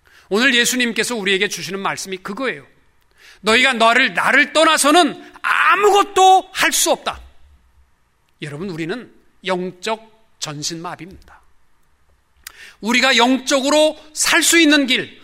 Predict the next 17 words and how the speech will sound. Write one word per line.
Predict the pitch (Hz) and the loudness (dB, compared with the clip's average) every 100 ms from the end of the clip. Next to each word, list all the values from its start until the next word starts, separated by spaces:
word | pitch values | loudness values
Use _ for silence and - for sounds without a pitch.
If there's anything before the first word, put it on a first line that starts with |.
| - | -16
우리가 | 208 226 247 277 254 | -4 -2 0 0 0
힘있게 | - - 370 392 370 330 269 165 - - | 2 2 2 0 2 2 2 0 -8 -18
살아갈 | - - 311 320 339 | -8 -2 0 2 0
수 | - 320 | 0 0
있는 | 294 294 | 0 -2
길은 | 254 277 262 - | -2 -2 -4 -4
딱 | 339 - | -2 0
하나밖에 | 330 339 302 - | 2 2 2 0
없습니다. | 254 - 180 - - _ _ _ _ _ | -4 -4 -14 -18 -20 _ _ _ _ _
"너희가 | 170 170 185 | -6 -4 -4
내 | 160 156 | -4 -2
안에, | 156 143 131 123 _ _ _ - | -2 -2 -6 -14 _ _ _ -14
내가 | 139 135 | -10 -8
너희 | 135 131 151 151 | -8 -8 -6 -6
안에 | 147 202 220 - _ - | -2 -2 -2 -8 _ -14
거하면 | - 156 135 127 110 _ _ _ _ | -6 -4 -4 -8 -16 _ _ _ _
너희가 | 147 120 113 147 147 | -20 -18 -8 -8 -8